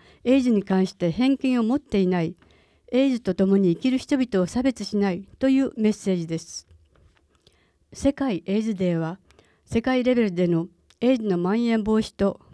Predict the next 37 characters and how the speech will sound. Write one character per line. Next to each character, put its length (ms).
患 300
者、 200
感 220
染 200
者 120
に 120
対 220
す 160
る 140
差 160
別、 440
偏 180
見 240
の 80
解 240
消 220
を 20
目 180
的 300
に、 220
ダ 160
ブ 100
リ 60
ュ 80
ー 40
エ 60
イ 60
チ 220
オ 240
ー、 40
世 200
界 300
保 140
健 280
機 120
関 280
が 200